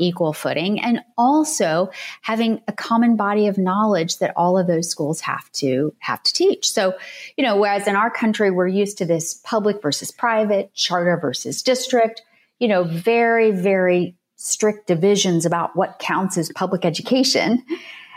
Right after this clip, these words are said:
You know, other democracies, I, I think, assume education can't be morally neutral. So we need to, f-, you know, fund a lot of different kinds of,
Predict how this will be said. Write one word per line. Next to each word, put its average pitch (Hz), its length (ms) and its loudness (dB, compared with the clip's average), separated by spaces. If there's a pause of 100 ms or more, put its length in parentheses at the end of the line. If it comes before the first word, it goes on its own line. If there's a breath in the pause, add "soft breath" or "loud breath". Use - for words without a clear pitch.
(160 loud breath)
You 311 80 2
know, 277 60 2
other 285 200 2
democracies, 240 800 2 (100)
I, 180 240 0
I 220 40 -6
think, 214 280 -4 (340)
assume 208 840 0 (160)
education 180 520 0
can't 175 200 -2
be 170 120 0
morally 165 420 2
neutral. 214 480 2
So 233 240 0
we 214 140 2
need 202 160 2
to, 214 60 0
f-, - 180 -10 (200)
you 311 120 4
know, 233 100 2
fund 226 320 0
a 247 60 2
lot 190 180 2
of 220 80 0
different 196 400 -4
kinds 170 880 0
of, 208 400 0